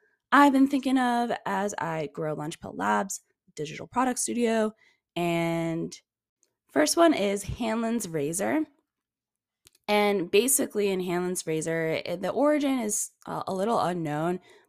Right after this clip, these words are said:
but the heart of the model is that we should not attribute to malice that which is more easily explained <laughs> by stupidity.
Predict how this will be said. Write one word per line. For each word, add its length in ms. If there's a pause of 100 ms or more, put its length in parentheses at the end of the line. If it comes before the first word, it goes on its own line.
but 260 (300)
the 80
heart 240
of 140 (240)
the 320 (320)
model 500
is 220
that 180
we 80
should 160
not 240
attribute 640
to 140
malice 640 (320)
that 200
which 160
is 120
more 260
easily 440
explained 680
<laughs> 0
by 160
stupidity. 840